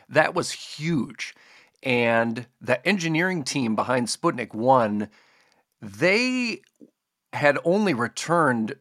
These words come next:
from this vacation after Sputnik, and they got word from Khrushchev, "Hey, that was pretty cool. Now what can you do?"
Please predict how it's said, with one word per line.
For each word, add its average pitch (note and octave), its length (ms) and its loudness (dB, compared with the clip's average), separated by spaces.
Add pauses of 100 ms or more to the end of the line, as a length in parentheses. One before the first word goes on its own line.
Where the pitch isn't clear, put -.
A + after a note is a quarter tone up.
(200)
from A#2+ 760 2
this A#2+ 280 -6
vacation B2+ 880 0
after A#3+ 400 -4
Sputnik, - 640 -6 (460)
and A2+ 500 0 (180)
they B2 340 0 (120)
got C3+ 240 4
word C#3 220 2
from D#3 120 -4
Khrushchev, C3+ 520 -2 (100)
"Hey, F#3 400 2 (160)
that F3 160 4
was F#3 140 -4
pretty E3+ 180 0
cool. A#2+ 480 2 (340)
Now B2 280 6
what C#3+ 120 4
can B2 160 -2
you G#2+ 80 -4
do?" - 300 -8